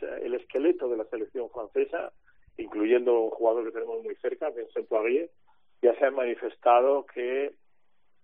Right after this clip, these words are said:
o en, un poco en contra de, de la idea de que Embiid, eh, juegue con Francia. A, a mí me parece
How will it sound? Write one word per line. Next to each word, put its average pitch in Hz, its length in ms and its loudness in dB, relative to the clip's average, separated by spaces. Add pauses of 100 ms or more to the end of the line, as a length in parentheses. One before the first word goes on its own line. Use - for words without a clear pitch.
(140)
o 131 260 -2
en, 110 180 -14 (160)
un 120 120 -20
poco 135 240 2
en 110 100 -6
contra 127 480 0
de, 101 320 -4
de 107 140 -8
la 104 100 -6
idea 120 340 -2
de 120 140 -2
que - 180 -18
Embiid, 117 300 -6 (680)
eh, 104 300 -6
juegue 117 240 2
con 104 140 -6
Francia. 98 420 -10
A, 101 400 -4
a - 20 2
mí 107 80 4
me 127 120 4
parece 120 500 2